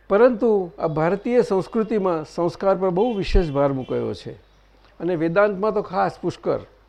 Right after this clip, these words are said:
જન્મથી માંડીને જે સંસ્કાર ગર્ભધારણથી જ ચાલુ થઈ જાય છે. બહુ આજે એટલા બધા રહ્યા નથી,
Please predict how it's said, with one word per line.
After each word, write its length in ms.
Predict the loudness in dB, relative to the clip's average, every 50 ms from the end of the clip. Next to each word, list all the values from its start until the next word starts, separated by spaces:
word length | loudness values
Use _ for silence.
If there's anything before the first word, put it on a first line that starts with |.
| _ _ _ _ _ _ _ _ _ _ _ _ _ _ _ _ _ _ _ _ _ _ _ _ -12
જન્મથી 540 | -6 -2 0 0 2 2 2 2 2 2 0
માંડીને 500 | 2 2 2 4 4 2 2 2 2 2
જે 140 | 2 2 -2
સંસ્કાર 600 | 0 -2 -4 -4 -4 -2 0 0 2 2 0 -2 -6 -14 _ _ _ _ _ _ _ _ _ _ _ -8
ગર્ભધારણથી 880 | -4 -2 0 0 0 0 0 2 4 4 4 4 2 0 -2 -4 -6 -6
જ 40 |
ચાલુ 340 | -4 -2 0 0 0 0 -4
થઈ 200 | -4 -6 -8 -8
જાય 220 | -8 -8 -10 -10 -12
છે. 260 | -16 -20 -20 -20 -20 _ _ _ _ _ _ _ _ _ _ _ _ _ _ _ _ _ -20 -20 -20 -20 -20 -14 -8
બહુ 280 | -4 -4 -4 -4 -4 -8 -14 _ -20 _ _ _ _ -10
આજે 300 | -6 -4 0 2 2 2
એટલા 180 | 2 2 0 -2
બધા 220 | 0 2 2 2
રહ્યા 260 | 2 4 4 4 4
નથી, 460 | 4 4 2 2 2 0 0 0 -2